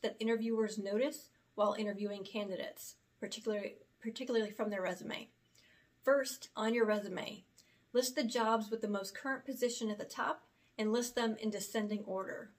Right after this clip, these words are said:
with the most current role first.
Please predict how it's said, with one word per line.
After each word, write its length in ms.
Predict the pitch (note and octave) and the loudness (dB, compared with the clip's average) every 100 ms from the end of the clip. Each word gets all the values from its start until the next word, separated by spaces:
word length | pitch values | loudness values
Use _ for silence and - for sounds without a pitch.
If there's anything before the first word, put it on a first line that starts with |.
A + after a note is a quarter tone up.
| _ | _
with 140 | G3+ G3+ | -10 -6
the 80 | |
most 460 | G3+ G3+ A3+ A#3+ - | -2 2 2 2 -8
current 320 | - A#3 A#3 A3+ | -8 -6 -4 -6
role 520 | G3 G3 G#3 C4+ - _ - | -6 -4 0 -2 -4 _ -6
first. 520 | G3+ A3+ - - - | -4 -4 -10 -16 -20